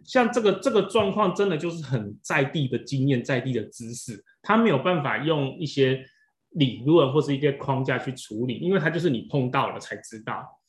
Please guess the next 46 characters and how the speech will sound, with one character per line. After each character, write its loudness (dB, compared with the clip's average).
所 6
以 6
其 2
实 2
像 0
我 -4
们 -4
算 -2
是 -2
在 0
地， -4
就 2
是 -4
在 2
越 4
南 -2
本 -6
地 -4
的 -2
公 -8
司 -12
啊， -10
其 -4
实 -4
这 6
几 0
年 -2
下 0
来 0
之 -6
后， -2
很 0
多 4
在 2
台 0
湾 2
做 0
东 -2
南 0
亚 -4
网 -4
红 -10
行 -12
销， -4
甚 0
至 -2